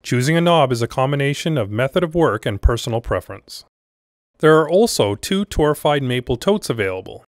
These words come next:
the standard Veritas tote and the traditional tote. Both of these totes are available in small, medium, and large sizes, and like the knobs, you can choose a tote based on both your method of work and personal preference.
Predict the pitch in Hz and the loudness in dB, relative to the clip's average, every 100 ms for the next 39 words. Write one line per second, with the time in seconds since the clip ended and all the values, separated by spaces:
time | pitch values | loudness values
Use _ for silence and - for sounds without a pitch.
0 | _ _ 107 - - 104 117 113 107 156 | _ _ -8 -4 -2 0 0 -2 -2 -2
1 | 196 - 98 - - 98 120 - _ _ | 0 -2 -4 -6 -8 -8 -8 -14 _ _
2 | _ _ _ _ 156 165 190 175 190 175 | _ _ _ _ -2 0 2 2 2 0
3 | 104 - - - - _ _ _ _ _ | -4 -6 -12 -12 -20 _ _ _ _ _
4 | _ 202 254 214 180 - 156 156 - 117 | _ 4 4 0 -2 0 0 2 0 -2
5 | 107 123 139 151 143 107 101 - 127 127 | 0 -2 0 -2 -2 -4 -6 -2 0 2
6 | 160 160 127 135 143 147 135 139 135 151 | 0 0 -2 0 0 0 -2 -2 2 2
7 | 156 - 98 90 87 - 123 - - 113 | 2 0 0 -2 -4 -8 -10 -10 -6 -4
8 | 107 113 123 156 196 127 120 - 131 160 | 0 0 0 2 4 2 0 -6 -6 -2
9 | 185 160 165 147 135 - 143 120 131 120 | 0 0 0 2 0 4 2 2 -2 -2
10 | 120 - 110 101 98 120 120 110 95 117 | -2 -2 -4 -4 0 0 0 -4 -2 -2
11 | - 190 160 110 110 - 147 - 104 - | 0 0 2 0 0 -4 -8 -4 -4 -4
12 | 107 - 117 104 98 - - | -4 0 -2 -2 -14 -18 -20